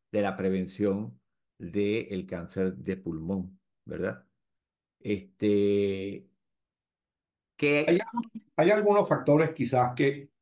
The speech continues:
Speaker 2: que no pueden ser, eh,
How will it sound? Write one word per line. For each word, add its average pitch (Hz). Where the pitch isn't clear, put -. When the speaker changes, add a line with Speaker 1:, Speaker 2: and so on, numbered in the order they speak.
Speaker 2:
que 113
no 123
pueden 147
ser, 139
eh, 110